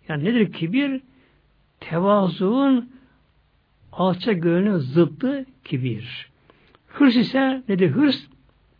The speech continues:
Kanaatsizlik, aşırı istek. Bu da işte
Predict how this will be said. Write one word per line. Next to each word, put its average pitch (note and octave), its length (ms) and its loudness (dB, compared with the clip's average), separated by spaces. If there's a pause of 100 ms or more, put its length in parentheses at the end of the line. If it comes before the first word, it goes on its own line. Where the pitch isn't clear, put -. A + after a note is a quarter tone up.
(640)
Kanaatsizlik, F3+ 1500 -2 (720)
aşırı F3+ 360 0
istek. C3+ 520 -4 (1900)
Bu D4+ 100 4
da D4+ 80 6
işte A#3+ 520 2